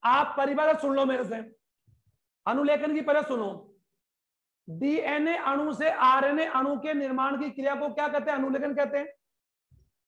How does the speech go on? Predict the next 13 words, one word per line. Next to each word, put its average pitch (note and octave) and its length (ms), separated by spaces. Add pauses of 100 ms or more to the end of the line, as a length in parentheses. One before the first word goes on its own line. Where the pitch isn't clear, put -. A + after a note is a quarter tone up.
(120)
अब B3 120
उल्टा C4+ 240
सुनो, D4+ 580 (580)
आरएनए D4+ 640
अणु D4+ 380
से D#4+ 200
डीएनए C#4 460
के D#4 120
निर्माण D4 360
को D4+ 100
क्या D#4+ 180
कहते D#4 260
हैं? B3 220